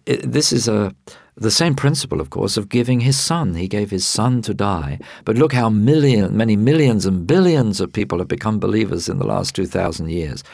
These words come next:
through the death of his son. Why did God allow it? Because he knew that the seed falling into the ground and dying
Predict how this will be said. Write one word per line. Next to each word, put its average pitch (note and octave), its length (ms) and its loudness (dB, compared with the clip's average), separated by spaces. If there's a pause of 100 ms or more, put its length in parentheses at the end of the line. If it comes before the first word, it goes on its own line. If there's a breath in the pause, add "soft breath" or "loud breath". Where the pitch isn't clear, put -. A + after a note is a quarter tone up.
(220 loud breath)
through A2 200 0
the G2 80 2
death G2 280 -2
of F2+ 80 -8
his F2 160 -2
son. D#2+ 280 -2
Why A#2 200 2
did B2+ 160 -2
God A2 200 -2
allow A#2 300 0
it? B2+ 140 0 (240 loud breath)
Because G2+ 220 -2
he G#2 120 2
knew G#2+ 480 2 (260 loud breath)
that F#2 180 -2
the F2+ 100 -6
seed A#2 500 0
falling G#2+ 400 0
into F#2+ 200 -2
the F2 100 -6
ground F2+ 340 0
and D#2 160 -4
dying D2+ 480 -4